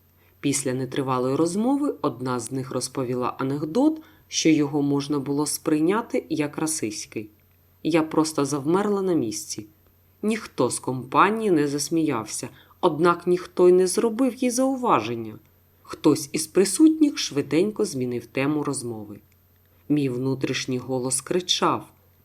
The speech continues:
«Як ти можеш дозволяти їй віддавати нетерпімість за гумор? Та скажи щось нарешті». А інший голос зауважував:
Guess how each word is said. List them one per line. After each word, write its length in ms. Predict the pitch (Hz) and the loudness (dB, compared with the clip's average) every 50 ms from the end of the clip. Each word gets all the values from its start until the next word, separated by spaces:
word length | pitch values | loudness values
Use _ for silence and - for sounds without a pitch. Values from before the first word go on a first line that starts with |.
| _ - | _ -6
«Як 340 | 151 151 202 214 208 - | 0 2 2 2 2 0
ти 100 | - 190 | 0 0
можеш 440 | 165 165 175 185 170 139 135 131 135 | 2 2 2 2 2 0 -2 -4 -4
дозволяти 720 | - 156 151 143 139 135 156 170 175 175 160 143 - - 139 | -4 -4 -4 -4 -4 0 2 4 4 6 4 2 2 0 -2
їй 560 | 127 120 139 190 254 294 311 311 311 - 156 | -2 -2 0 2 6 6 6 4 4 -2 -2
віддавати 720 | 135 156 156 156 110 - 139 127 131 160 202 240 226 269 240 | 0 0 -2 -2 -2 -4 -4 0 4 4 4 4 4 2 2
нетерпімість 920 | 202 190 160 - 143 123 120 - - 135 151 180 190 196 185 - - - | 2 2 2 0 -2 -4 -4 -6 -2 2 2 4 4 2 0 -4 -10 -8
за 160 | - 185 214 226 | -6 -2 -2 -2
гумор? 500 | 214 - 254 214 139 107 107 104 - - _ _ _ _ _ _ _ | 0 0 0 2 2 0 -2 -8 -12 -16 _ _ _ _ _ _ _
Та 120 | - 139 135 | -6 -4 -4
скажи 480 | 139 - - 147 143 131 139 190 269 | -4 -6 -4 -2 -2 0 2 2 2
щось 380 | 277 - - - 214 214 - - | 4 2 4 2 2 2 4 2
нарешті». 640 | 180 202 214 202 156 120 - - - - - - - _ _ _ _ _ _ _ _ _ _ _ _ _ - | 2 2 4 2 2 0 0 -6 -8 -10 -12 -12 -14 _ _ _ _ _ _ _ _ _ _ _ _ _ -4
А 100 | - 143 135 - - - | -2 -2 -2 -4 -6 -2
інший 440 | 160 156 147 139 123 - - - 120 | -2 -2 0 -2 -4 -4 -4 -4 -6
голос 500 | 107 110 120 139 180 226 262 - - - - | -6 -4 0 2 2 2 2 0 -2 -4 -4
зауважував: 920 | 147 143 175 190 175 131 117 117 117 107 110 117 104 110 110 104 - | -2 0 2 0 0 -2 -4 -6 -8 -8 -10 -10 -10 -10 -12 -12 -14